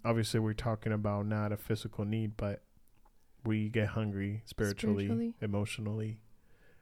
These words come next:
Speaker 1: Um,
Speaker 2: Hey,
Speaker 1: I, I
Speaker 2: even
Speaker 1: think
Speaker 2: physically,
Speaker 1: even
Speaker 2: this, this applies to the physical
Speaker 1: Well,
Speaker 2: world
Speaker 1: a-,
Speaker 2: too, I think
Speaker 1: absolutely,
Speaker 2: so.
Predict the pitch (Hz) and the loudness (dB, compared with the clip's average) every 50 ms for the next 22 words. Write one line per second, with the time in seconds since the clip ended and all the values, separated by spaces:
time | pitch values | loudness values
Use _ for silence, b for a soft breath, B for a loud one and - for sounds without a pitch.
0 | - - - 107 101 101 101 98 98 101 101 104 - - - - - - - - | -16 -6 -2 0 0 2 0 0 -2 -4 -6 -8 -10 -18 -20 -20 -20 -20 -20 -20
1 | - - - _ - - _ - - 226 202 196 220 - 208 202 269 294 277 - | -20 -20 -20 _ -20 -20 _ 2 6 6 8 8 8 6 8 8 8 8 10 10
2 | 233 214 202 202 202 - - 180 175 170 170 175 185 185 196 196 - - - 190 | 8 8 10 8 8 8 8 8 6 6 4 4 4 2 2 2 0 -2 0 0
3 | 196 196 - 226 202 - - 180 180 175 - 185 185 185 170 - 190 180 - - | 0 4 4 2 2 4 4 4 2 2 0 0 0 0 0 0 -4 -6 -4 2
4 | - 131 160 165 - - 120 117 - 120 120 120 113 - 135 123 127 139 143 123 | 6 6 6 8 6 6 4 4 4 4 4 4 4 4 4 6 6 6 6 6
5 | 117 - 185 190 | 4 2 0 0